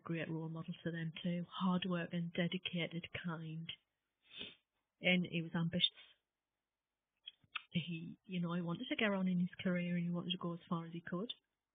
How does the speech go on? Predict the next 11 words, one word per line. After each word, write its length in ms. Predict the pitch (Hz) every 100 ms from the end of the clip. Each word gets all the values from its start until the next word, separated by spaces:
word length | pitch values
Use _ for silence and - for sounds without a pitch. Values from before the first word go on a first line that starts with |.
| _ 180
Um, 420 | 175 170 165 170
I 1040 | _ _ _ _ _ - - - - _ -
think 140 | 180
that 100 | 175 -
stems 240 | - 175 170
back 100 | - - -
to 60 |
his 120 | 175 -
childhood. 420 | 180 170 165 180 170
He 80 | 180
didn't 320 | - 190